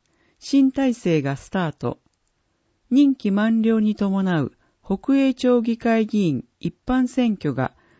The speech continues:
九月二十八日に告示され、十月三日に投開票されました。選挙には定員十五人に対し十六人が立候補。開票の結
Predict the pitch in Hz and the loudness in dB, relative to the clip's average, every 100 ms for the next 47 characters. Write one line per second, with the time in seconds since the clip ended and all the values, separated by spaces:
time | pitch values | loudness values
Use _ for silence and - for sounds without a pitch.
0 | _ - 285 277 254 190 196 247 220 175 | _ -2 2 2 0 -2 0 0 0 -2
1 | 151 - 214 208 190 190 151 - 147 185 | -4 -4 -2 -2 -4 -4 -4 -6 -6 -6
2 | 175 - 160 139 - _ _ _ _ - | -6 -4 -2 -2 -4 _ _ _ _ -2
3 | 254 269 269 262 254 247 - - 220 208 | 2 4 2 0 0 -2 -4 -2 0 0
4 | - _ _ - 269 262 254 240 190 165 | -2 _ _ -2 0 0 0 -2 0 -2
5 | 156 151 160 175 170 - 135 - _ _ | -4 -4 -2 -2 -6 -4 -4 -4 _ _
6 | _ _ _ _ _ - 277 277 247 185 | _ _ _ _ _ -2 2 2 2 -2
7 | 202 175 131 - _ _ - 269 262 254 | 0 0 -2 -6 _ _ -2 2 4 4
8 | 247 214 233 262 262 262 262 254 196 156 | 2 -2 0 0 2 4 4 4 0 -2
9 | 190 180 151 139 - _ _ _ - 247 | -4 -4 -2 -4 -4 _ _ _ -2 0
10 | 262 262 262 254 233 185 151 143 135 - | 2 0 0 0 2 0 -2 -4 -8 -6
11 | 202 165 131 127 - _ _ _ _ _ | -2 -2 -4 -8 -8 _ _ _ _ _
12 | - 240 262 262 247 240 233 208 | -4 -2 0 0 0 0 -2 -4